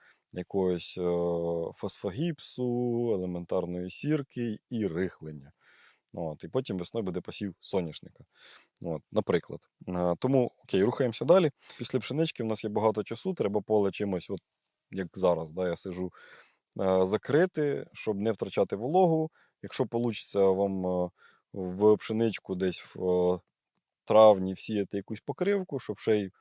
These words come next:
після збирання сразу було закрите поле, щоб не втрачати вологу. Е, вообще космос. Е, про що я говорю?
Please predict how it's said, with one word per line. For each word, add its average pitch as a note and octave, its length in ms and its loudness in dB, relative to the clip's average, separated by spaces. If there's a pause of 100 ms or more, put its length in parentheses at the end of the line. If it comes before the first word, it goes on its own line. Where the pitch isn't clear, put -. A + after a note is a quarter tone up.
(220)
після - 240 -2
збирання G2+ 400 4
сразу F#2+ 340 2
було F2+ 320 -2 (500)
закрите G#2+ 460 0
поле, E3 440 4
щоб A2 200 -8
не A#2 120 4
втрачати G#2 460 0
вологу. G2+ 440 0 (540)
Е, G#2+ 60 -10
вообще F#2 720 0
космос. - 640 -6
Е, F#2+ 360 0 (1080)
про G#2 140 -2
що - 140 0
я A#2 80 4
говорю? F2 360 -2